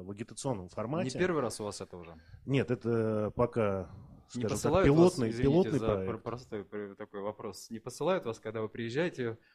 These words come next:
Speaker 2: учить, да, <laughs>
Speaker 1: На-,
Speaker 2: население?
Speaker 1: население?
Speaker 2: Да, да, да.
Speaker 1: Ну,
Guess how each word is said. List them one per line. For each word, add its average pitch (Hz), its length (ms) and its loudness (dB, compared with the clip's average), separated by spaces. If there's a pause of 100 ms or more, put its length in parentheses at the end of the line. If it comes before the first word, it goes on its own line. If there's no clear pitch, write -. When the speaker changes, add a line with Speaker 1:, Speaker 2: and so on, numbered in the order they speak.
Speaker 2:
учить, - 520 -8
да, 123 200 4
<laughs> - 120 -4
Speaker 1:
На-, 135 200 4
Speaker 2:
население? 147 540 4
Speaker 1:
население? 110 360 0
Speaker 2:
Да, 123 240 -2
да, 110 180 -6
да. 101 160 -14 (460)
Speaker 1:
Ну, 120 800 4